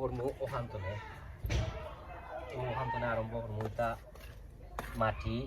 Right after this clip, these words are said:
already ইটা কুড়া আছে, এর আগে কুড়া কম বেশ ফার্টিলাইজার আমি মারিয়া রাখছিলাম। তো দেখা যাক, আলহামদুলিল্লাহ।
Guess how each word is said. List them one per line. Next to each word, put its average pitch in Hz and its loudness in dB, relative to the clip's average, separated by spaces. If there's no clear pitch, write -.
already 120 2
ইটা 120 6
কুড়া 127 6
আছে, 101 -2
এর 104 4
আগে 101 2
কুড়া 98 2
কম 104 -2
বেশ 110 0
ফার্টিলাইজার 107 4
আমি 101 -2
মারিয়া 101 4
রাখছিলাম। 110 0
তো - -4
দেখা 147 12
যাক, 131 12
আলহামদুলিল্লাহ। 113 2